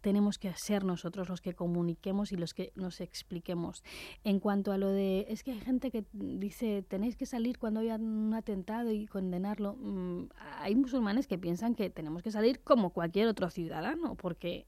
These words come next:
nosotros tenemos que ver lo mismo que tú, eh, frente a un atentado terrorista de este tipo, ¿no? Pero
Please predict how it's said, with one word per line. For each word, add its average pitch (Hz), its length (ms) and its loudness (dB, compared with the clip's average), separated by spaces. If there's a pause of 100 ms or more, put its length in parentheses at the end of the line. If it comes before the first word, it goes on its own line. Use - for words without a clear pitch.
(120)
nosotros 196 520 2
tenemos 240 360 0
que 226 120 -2
ver 233 140 2
lo 220 120 0
mismo 254 340 6
que 165 100 -2
tú, - 200 -6 (260)
eh, - 280 0 (260)
frente 196 420 0
a 190 80 2
un 190 200 0 (640)
atentado 202 460 2
terrorista 175 460 -2
de 170 60 -4
este 175 200 -6
tipo, - 300 -12
¿no? 254 160 -8 (340)
Pero 220 360 2